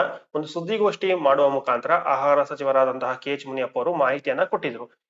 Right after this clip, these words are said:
ಇನ್ನು ಮುಂದೆ ಯಾವುದೇ ರೀತಿಯಾದಂತಹ, ಆ, ಬಿ ಪಿ ಎಲ್ ಪರಿಷ್ಕರಣೆ,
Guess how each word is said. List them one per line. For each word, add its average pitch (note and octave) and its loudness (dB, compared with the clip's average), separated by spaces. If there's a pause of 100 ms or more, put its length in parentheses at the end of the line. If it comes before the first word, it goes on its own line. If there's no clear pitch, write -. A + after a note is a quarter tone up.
ಇನ್ನು D#3 -2
ಮುಂದೆ E3 0
ಯಾವುದೇ C#3 4
ರೀತಿಯಾದಂತಹ, D#3+ 2 (220)
ಆ, C3+ 6
ಬಿ D#3+ 0
ಪಿ E3 0
ಎಲ್ - 0
ಪರಿಷ್ಕರಣೆ, D3 -2